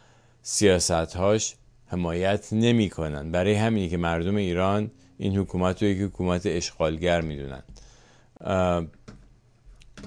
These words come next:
و خلاصه، اه، این هم ویدیوی بعدی بود و می‌ریم همینجوری. در ضمن در تورنتو امروز یک تظاهراتی تشکیل شده، تظاهرات نسبتاً بزرگ. یه فیلم یکی از دوستان برای من فرستاد، این فیلم تظاهرات تورنتو رو هم با هم ببینیم،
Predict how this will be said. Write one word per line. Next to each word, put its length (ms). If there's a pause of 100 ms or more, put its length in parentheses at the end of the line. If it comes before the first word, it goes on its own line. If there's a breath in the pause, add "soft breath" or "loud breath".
(1400)
و 240
خلاصه، 520
اه، 560
این 160
هم 320 (2500 soft breath)
ویدیوی 280
بعدی 380
بود 220
و 180
می‌ریم 380
همینجوری. 580 (640)
در 420
ضمن 220
در 200
تورنتو 560
امروز 340
یک 140
تظاهراتی 640
تشکیل 360
شده، 340
تظاهرات 480
نسبتاً 640
بزرگ. 440
یه 120
فیلم 300
یکی 200
از 80
دوستان 380
برای 160
من 100
فرستاد، 460
این 180
فیلم 320
تظاهرات 540
تورنتو 380
رو 60
هم 120
با 100
هم 100
ببینیم، 500